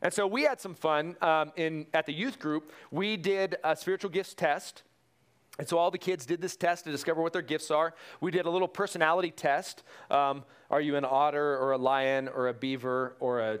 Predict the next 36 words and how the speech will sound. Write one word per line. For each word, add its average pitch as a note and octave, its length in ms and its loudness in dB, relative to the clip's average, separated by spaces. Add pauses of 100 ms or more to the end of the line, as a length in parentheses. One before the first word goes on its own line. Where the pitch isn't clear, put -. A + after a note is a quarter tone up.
(140)
golden C#3+ 320 -2
retriever? C3+ 480 -2
And C3 100 -6
so E3 460 -2
kinda A3 220 2
we G3 100 -2
did C4+ 220 -2
these B3 180 -4
tests A#3+ 220 0
to F#3+ 80 -2
look A3 260 2
at, F#3+ 220 4 (240)
you F3+ 100 -2
know, F#3+ 80 4
how A#3+ 260 2
has A3 120 -2
God F#3+ 260 2
made F3+ 380 -2
me? D#3 400 -4 (260)
If E3+ 140 -2
he's F3 180 -4
made A3 240 0
me G#3 180 0
a E3+ 80 4
lion, D#3+ 840 0 (260)
um, C3+ 240 0
like C#3 240 0
one C#3+ 180 -2
of C#3 60 0
my D3+ 160 2
daughters B2+ 340 -2
was B2 140 -6
a A#2+ 60 -2
lion A#2 680 -2
very C3 260 -2
much, B2 500 -2